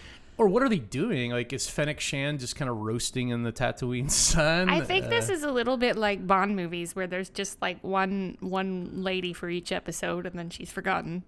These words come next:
Speaker 1: Oh, it is, it got that feel to it. I, I feel bad for Cara Dune, though. I mean, uh, she, she must be getting tired of drinking spotchka. She's gonna show up at the end of episode eight,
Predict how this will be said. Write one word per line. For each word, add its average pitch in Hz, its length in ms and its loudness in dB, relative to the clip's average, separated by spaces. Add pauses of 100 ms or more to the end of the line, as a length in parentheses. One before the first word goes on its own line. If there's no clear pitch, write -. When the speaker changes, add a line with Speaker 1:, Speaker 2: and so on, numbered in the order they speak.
(140)
Speaker 1:
Oh, 135 200 2
it 139 380 0
is, 160 120 -2
it 123 120 0
got 123 220 -2
that 117 140 -2
feel 123 320 0
to 113 200 -2
it. 110 240 -2 (240)
I, 202 240 2
I 170 120 2
feel 175 200 2
bad 139 240 2
for 143 100 -6
Cara 131 300 -2
Dune, 127 340 -2
though. 107 300 0
I 113 60 0
mean, 113 420 -4
uh, 104 100 -10 (520)
she, 151 300 -2
she - 180 -2
must 147 260 -2
be 123 120 -4
getting 117 220 -2
tired 127 380 2
of 110 120 -2
drinking 113 360 -4
spotchka. - 520 -2
She's 139 160 -6
gonna 131 180 -2
show 127 240 0
up 131 120 -2
at 123 80 -8
the 120 80 -4
end 120 140 -2
of 117 80 -4
episode 113 400 -2
eight, 139 200 0